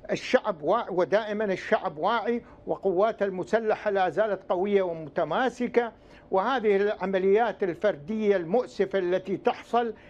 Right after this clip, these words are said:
استخدام العنف من أي طرف، مرفوض، سواء كان من قبل القوات المسلحة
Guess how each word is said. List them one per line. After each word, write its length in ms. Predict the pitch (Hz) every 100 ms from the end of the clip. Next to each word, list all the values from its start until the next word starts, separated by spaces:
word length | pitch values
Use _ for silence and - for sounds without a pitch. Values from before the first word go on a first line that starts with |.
| -
استخدام 600 | - 214 - 165 220 233
العنف 380 | 220 226 254 240
من 120 | 233
أي 280 | - 262 269
طرف، 400 | 254 254 247 -
مرفوض، 520 | 254 214 302 254 - - - -
سواء 500 | - 202 220 220 226
كان 480 | 190 - 247 233 202
من 140 | 196 196
قبل 320 | 240 226 214
القوات 640 | 196 - 196 190 233 214
المسلحة 800 | 196 185 165 190 262 262 - 269